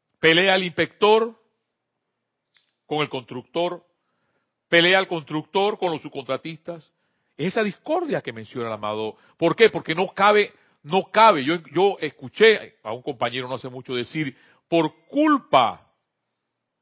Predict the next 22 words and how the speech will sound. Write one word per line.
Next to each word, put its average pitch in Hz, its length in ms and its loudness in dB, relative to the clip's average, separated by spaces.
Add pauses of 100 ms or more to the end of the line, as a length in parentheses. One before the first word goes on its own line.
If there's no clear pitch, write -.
(240)
yo 120 140 -8
le, 160 200 -6
yo 160 260 -6 (160)
mencioné 113 480 -8
y 165 60 -4
dije, 180 380 -6 (920)
yo 180 240 -2
sí 170 260 -14
creo 180 280 -2
en 143 60 -6
la 120 140 -6
parte 123 360 -6
humana 117 580 -6 (160)
de 104 80 -12
las 95 140 -12
personas. 92 600 -18 (1080)
Y 170 120 -8
mientras 127 480 -8
continuemos 135 840 -6
en 127 120 -12
esta 147 260 -6
desarmonía 113 800 -10